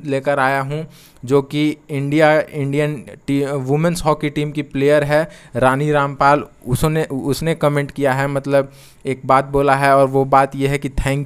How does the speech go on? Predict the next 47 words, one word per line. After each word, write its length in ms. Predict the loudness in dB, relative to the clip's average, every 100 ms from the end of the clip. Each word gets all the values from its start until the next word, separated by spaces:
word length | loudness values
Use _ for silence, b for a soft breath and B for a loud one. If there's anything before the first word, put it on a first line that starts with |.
| 0
you 160 | 0
haters", 460 | 0 -2 -2 -4 -8
ठीक 160 | -6 -6
है। 120 | -6 B B B
तो 60 | -6
अगर 340 | 0 2 4
आप 220 | 4 4 0
अपने 300 | -2 0 -2
ज़िंदगी 480 | -2 -4 -2 -2 -2
में 200 | 0 -4 0
कभी 280 | 2 4 4
भी, 240 | 2 -2 -2
कभी 260 | 0 4 2
भी 160 | 2 2
अगर 220 | 4 4
आप 160 | 2
निराश 460 | 0 0 2 2 2
हो 140 | 0
रहे 160 | 0 0
हो, 340 | -2 -2 -2 B B B 0
कभी 240 | 4 4
भी 120 | 4
आप 140 | 2 2
ये 180 | 0 0 -2 -10
देख 300 | 0 0 2
रहे 100 | -2
होंगे 240 | -2 -4
कि 140 | -6 -4
"नहीं, 240 | -4 -4
अब 220 | -2 -2
मुझसे 320 | 0 -4 -2 -2
नहीं 220 | 0 -2
होने 240 | -2 -2
वाला 260 | 0 0 0
है, 240 | -2 -4 B B -6
अब 120 | -2 0
मैं 200 | 0 -2
इससे 220 | -2 0
ज़्यादा 260 | 2 2
नहीं 200 | 2 -2
कर 120 | -2 -2
सकता 300 | -4 -4 -4
हूँ 160 | -2
या 120 | -2
कर 180 | 0 -2
सकती 340 | 0 -4 -2 -2
हूँ", 240 | -2 -6